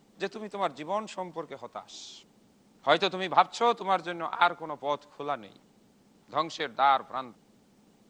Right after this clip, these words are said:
আল্লাহ অপর একটি আয়াতে সূরা আল ইমরান এইভাবে বলছেন, "কুনতুম আলা শাফা হুফরাতিম মিনান নার", তোমরা একেবারে ধ্বংসের দ্বার প্রান্তে, প্রজ্বলিত আগুনের শিখার সেই গহ্বরের মুখে অবস্থান করছিলে,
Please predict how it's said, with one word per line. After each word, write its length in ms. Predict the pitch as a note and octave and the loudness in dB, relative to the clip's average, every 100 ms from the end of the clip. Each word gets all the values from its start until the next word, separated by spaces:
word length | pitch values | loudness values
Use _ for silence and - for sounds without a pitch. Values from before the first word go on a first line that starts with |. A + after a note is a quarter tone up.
| _ _ _ | _ _ _
আল্লাহ 220 | - D3+ D3+ | -2 4 4
অপর 200 | D#3 F#3 | 4 -2
একটি 200 | - E3 | -2 0
আয়াতে 440 | D3 D3 - C3 | 0 0 -6 -10
সূরা 200 | B2 C#3 | -6 -4
আল 240 | C#3 C3+ | -4 -6
ইমরান 320 | C3+ D3+ F3+ E3+ | -8 -6 -6 -6
এইভাবে 300 | D3+ B2+ A#2 | -10 -10 -12
বলছেন, 360 | A2 G2 G2+ F#2+ _ _ - | -14 -14 -18 -20 _ _ -16
"কুনতুম 420 | F3+ F3+ E3+ D3 | -16 -14 -14 -8
আলা 440 | A#2+ C3 C3+ C3 | -2 -2 2 0
শাফা 480 | A#2+ C3 B2+ B2+ A#2+ - | 0 -6 -4 -2 -2 -2
হুফরাতিম 640 | G#3 - D#3 E3 G3 B3 | -8 -6 -4 -4 -6 -12
মিনান 380 | G3+ F3 D3+ B2+ | -12 -12 -8 -10
নার", 280 | A2 A2+ C3 _ _ _ _ _ - | -10 -18 -20 _ _ _ _ _ -8
তোমরা 420 | D#3 E3 F3 G3+ | -6 -2 0 0
একেবারে 600 | - C#3 C#3 E3 F3+ G3 F#3 | 0 -2 -4 -6 -4 -6 -8
ধ্বংসের 600 | B2+ D3 D3 - F#3 F#3+ | -10 -12 -12 -12 -12 -12
দ্বার 360 | G2+ G2+ D3+ F#3 F#3+ | -16 2 4 4 0
প্রান্তে, 520 | - A3 G#3+ - E3 B2 | -8 -8 -8 -14 -12 -10
প্রজ্বলিত 640 | - G3+ F3+ F#3+ A3+ A#3 G#3 | -8 -10 -10 -14 -12 -12 -6
আগুনের 520 | G3+ D#3+ F3+ G3+ A3+ | -2 -2 -4 -12 -12
শিখার 460 | G#3 - G3+ A#3 - - _ _ _ _ _ _ _ - | -14 -10 0 2 2 -2 _ _ _ _ _ _ _ -16
সেই 360 | - - F#3 | -8 -2 -2
গহ্বরের 800 | C3+ D#3+ F3 A3+ G3+ G#3+ A#3 A3+ | 0 2 4 2 0 0 2 2
মুখে 600 | D#3+ B2+ D3 A#3+ - C4+ | -2 -10 -8 -6 -4 2
অবস্থান 640 | C#4 B3+ B3+ - - A#3+ A3 | 4 4 0 -2 -6 -6 -6
করছিলে, 560 | G#3+ F#3+ - D#3 B2+ | -8 -8 -8 -8 -10